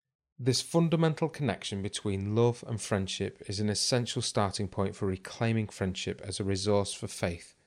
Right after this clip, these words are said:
as contemporary Christians. Friendship was an important topic in the Greek and Roman cultures in which the early church took shape and the New Testament documents were written. Where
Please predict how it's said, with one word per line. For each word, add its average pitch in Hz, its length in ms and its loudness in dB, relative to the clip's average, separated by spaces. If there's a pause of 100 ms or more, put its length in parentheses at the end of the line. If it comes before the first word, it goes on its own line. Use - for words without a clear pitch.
(140)
as 98 120 -4
contemporary 95 540 -4
Christians. 92 600 -4 (1120)
Friendship - 640 0
was 95 140 -2
an 107 60 2
important 117 640 -2
topic 127 360 0
in 95 60 -4
the 95 80 -2
Greek 101 340 -4
and 104 180 -2
Roman 95 240 2
cultures - 480 -2 (260)
in 120 120 0
which 131 200 2
the - 200 -2
early 139 240 4
church 92 360 -2
took - 180 -6
shape 95 320 0 (640)
and 107 120 0
the 107 60 2
New 123 280 4
Testament 113 540 -2
documents 95 480 -4
were 95 80 0
written. 95 380 -2 (1300)
Where 139 600 2